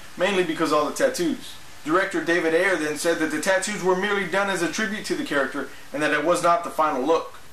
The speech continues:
Well, it looks like we've been lied to because these photos from the set show Jared Leto's Joker with tattoos peeking out from under his shirt and then the obvious one on his forehead. I mean, it isn't completely horrible, but to be honest, I do feel a little betrayed by Ayer. Or whatever, I'm still gonna go see it anyway.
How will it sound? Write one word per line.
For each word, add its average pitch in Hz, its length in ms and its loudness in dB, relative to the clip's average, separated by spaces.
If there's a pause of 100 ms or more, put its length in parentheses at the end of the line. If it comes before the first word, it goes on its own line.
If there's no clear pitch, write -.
Well, 147 140 -2
it 165 60 4
looks 185 160 0
like 175 120 0
we've 180 140 -4
been 175 160 2
lied 185 240 4
to 175 100 -8
because 156 300 -2
these 185 180 -4
photos 185 300 4
from 180 140 0
the 165 80 -2
set - 280 0
show 170 420 2 (200)
Jared 175 280 2
Leto's 170 300 2
Joker 180 320 2
with 156 220 2
tattoos 175 560 0
peeking 190 320 -4
out 180 140 2
from 170 120 -4
under 170 220 2
his 151 100 0
shirt 220 440 0 (280)
and 156 140 -2
then 165 120 2
the 165 100 4
obvious 175 400 2
one 151 120 2
on 139 100 2
his 127 100 -2
forehead. 160 400 0 (240)
I 170 60 -4
mean, 180 120 4
it 214 60 0
isn't 202 200 -2
completely 226 380 -2
horrible, 226 480 0
but 160 340 -2
to 165 80 -8
be 170 140 -2
honest, 214 460 0
I 160 140 -6
do 165 160 -8
feel 196 260 -6
a 190 40 -4
little 202 200 0
betrayed 190 400 -2
by 120 160 2
Ayer. 107 320 -4 (440)
Or 117 140 -2
whatever, 127 320 4
I'm 147 160 2
still 180 160 2
gonna 147 140 -2
go 139 140 0
see 139 140 0
it 127 60 2
anyway. 117 300 -2